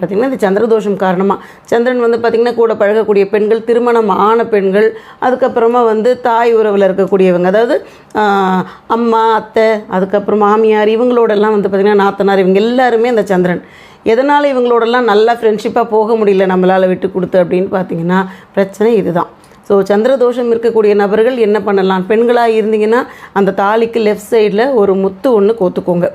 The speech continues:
அப்படி கோத்துக்கிட்டிங்கன்னா புகுந்த வீட்லயும் அதுக்கப்புறம் நமக்கு கூட இருக்க பெண்களோடெல்லாம் நல்ல உறவு முறை அப்படின்றத நீங்க வந்து பேணி காப்பாத்த முடியும்.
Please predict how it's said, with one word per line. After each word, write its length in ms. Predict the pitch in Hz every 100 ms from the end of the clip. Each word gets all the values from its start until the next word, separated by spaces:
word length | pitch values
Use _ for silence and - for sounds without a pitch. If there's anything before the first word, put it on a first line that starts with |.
| - - -
அப்படி 240 | 202 196
கோத்துக்கிட்டிங்கன்னா 680 | 196 233 233 226 226 220 247
புகுந்த 360 | 233 220 247 233
வீட்லயும் 500 | 220 214 214 220 220
அதுக்கப்புறம் 420 | 208 208 208 214
நமக்கு 300 | 220 196 175
கூட 280 | 208 220 233
இருக்க 280 | 214 208 196
பெண்களோடெல்லாம் 640 | 208 220 202 185 202 269 - -
நல்ல 380 | - 220 269 311
உறவு 280 | 262 233 240
முறை 300 | 226 214 214
அப்படின்றத 400 | 180 190 180 185
நீங்க 220 | 185 180
வந்து 240 | 175 180 285
பேணி 320 | - 202 208
காப்பாத்த 500 | 220 175 - 170 190
முடியும். 260 | 170 160